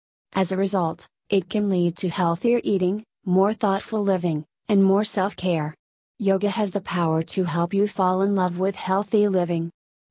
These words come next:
All of these factors can contribute to successful and long-term weight loss. While an hour spent at the gym puts strain on the body,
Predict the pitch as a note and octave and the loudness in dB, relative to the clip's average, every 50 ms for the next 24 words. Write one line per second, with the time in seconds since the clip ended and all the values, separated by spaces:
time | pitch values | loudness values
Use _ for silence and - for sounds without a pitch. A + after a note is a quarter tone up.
0 | _ - G3 G3 G#3+ G#3+ G#3 G3 F3+ - F#3+ G3+ G3 - - F#3 E3+ F3 F3 - | _ 0 2 2 2 0 0 -2 -2 -2 -2 -2 -2 -2 -2 0 -2 0 -2 -2
1 | F3+ F3 E3+ - - F#3+ F3 F3+ F3+ - G3+ F#3+ - - A3 F#3+ F3 E3 E3 - | -2 -2 -2 -2 -2 0 0 0 0 0 -2 -2 0 0 -2 0 2 0 0 0
2 | - - E3+ - F#3+ - - - F3 F3 F3 - - G3+ F#3+ - - G3+ F#3+ F#3+ | -4 -6 -4 -4 -6 -6 -4 -2 -2 -2 -2 -2 -2 -2 -2 0 0 -2 -2 0
3 | G3 F#3+ G3 G3+ G#3 F#3+ - - G3+ F#3+ G3 G#3 G3 F#3+ F3 F3 G3 - F#3+ E3+ | 0 0 2 2 0 0 -2 0 0 2 2 2 2 2 2 0 0 0 0 0
4 | D#3+ D#3 D#3 - - - - _ _ _ _ _ _ _ _ G#3+ G#3 G3 G3+ G3+ | 0 -2 -4 -6 -8 -10 -12 _ _ _ _ _ _ _ _ 0 2 2 4 2
5 | G3 G3 - G3+ F#3+ F3+ F3 F3+ F#3 F#3 - - - - F3 E3+ E3+ E3+ - G3 | 0 0 -2 -2 0 2 2 2 0 0 -4 -6 -4 -2 0 0 0 0 -2 -6
6 | F3+ - F#3+ E3+ - G3+ F#3 F3+ F3 - G3 F#3 F3+ - - - - - F#3+ E3+ | -4 -4 -4 -2 0 0 0 0 0 0 -2 -2 -2 -4 -8 -8 -4 -2 0 2
7 | E3+ F3 F#3+ G3+ - F#3+ F3+ F3+ E3+ F3 E3 D#3 D3+ D3+ D3 D#3 | 2 2 0 0 0 0 0 0 0 0 -2 -2 -2 -4 -6 -6